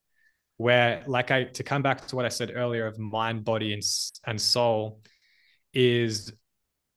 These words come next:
we can be really integrated in those three, and what we express can be an integration of those three. Or sometimes we can be more identified with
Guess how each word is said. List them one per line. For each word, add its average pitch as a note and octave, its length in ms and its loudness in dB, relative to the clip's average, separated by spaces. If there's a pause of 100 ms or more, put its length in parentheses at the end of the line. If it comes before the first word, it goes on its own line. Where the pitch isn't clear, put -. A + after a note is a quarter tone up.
we C3 240 4
can E3+ 240 0
be D3+ 140 4
really B2+ 300 4
integrated B2+ 600 -2
in B2 120 0
those B2 240 2
three, F#3 460 -2 (220)
and B2 140 0
what B2+ 160 2
we B2+ 140 0
express - 800 -2 (140)
can B2 180 2
be A#2 140 2
an A2+ 80 -2 (120)
integration B2 640 2
of A2 100 -6
those A2+ 340 -4
three. G#2+ 360 -6 (420)
Or D#3 220 10
sometimes D3+ 720 2
we C3+ 80 2
can B2+ 160 -2
be B2 240 -2
more B2+ 180 4
identified B2 840 0
with A2 240 -4